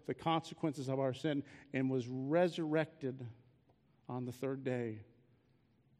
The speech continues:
pointing forward to what we have in store for us. Believe that, dear Christian. You have that in store for you,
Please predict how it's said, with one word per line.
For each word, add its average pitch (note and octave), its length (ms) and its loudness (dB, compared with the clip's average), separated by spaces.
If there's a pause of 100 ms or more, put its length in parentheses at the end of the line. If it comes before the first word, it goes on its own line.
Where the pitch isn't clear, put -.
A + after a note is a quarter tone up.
(580)
pointing D3+ 300 -4
forward E3+ 360 4
to D3 100 0
what C#3 180 2 (440)
we E3+ 160 2
have D#3+ 220 2
in D#3+ 80 -2
store E3 280 0
for C#3 180 -2
us. - 460 -8 (1600)
Believe A3+ 380 6
that, E3 200 2
dear D3 140 2
Christian. D3+ 500 0
You A3 220 4
have F#3+ 320 4
that F#3 180 6
in F3 120 0
store F#3 360 2
for - 100 -6
you, D3+ 340 2